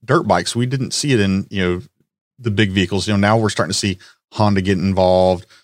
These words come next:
Jeep hasn't been involved in racing. We've just,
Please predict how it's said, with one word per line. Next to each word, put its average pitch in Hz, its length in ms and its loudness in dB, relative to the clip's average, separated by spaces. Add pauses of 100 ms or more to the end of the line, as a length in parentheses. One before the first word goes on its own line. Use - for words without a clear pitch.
(300)
Jeep 143 320 0 (240)
hasn't 139 360 -2
been 95 140 -2
involved 90 320 0
in 90 80 -2
racing. 92 380 -2
We've 95 120 0
just, 95 260 -2